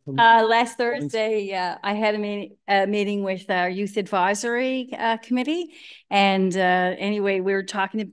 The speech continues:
there about some things they'd like to do spring, summer coming up. So this is our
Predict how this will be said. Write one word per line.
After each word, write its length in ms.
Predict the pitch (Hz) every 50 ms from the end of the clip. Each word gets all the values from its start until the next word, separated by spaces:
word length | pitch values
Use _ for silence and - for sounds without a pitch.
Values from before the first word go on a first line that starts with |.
| _ -
there 180 | 196 196 185 202 - - - -
about 320 | 180 185 196 196 156 -
some 140 | - 214 202
things 260 | - 220 214 214 202
they'd 120 | 220 202
like 200 | 196 190 190 185
to 80 | - 202
do 340 | 180 208 208 202 196 196 196
spring, 540 | 185 - - - 214 202 202 196 196 196 196
summer 560 | 196 - 196 190 190 185 185 180 180 175 _
coming 240 | - 202 190 185 180
up. 140 | 170 165 -
So 160 | - - 185
this 180 | 196 190 196 202
is 140 | 185 190
our 260 | 196 180 180 175 170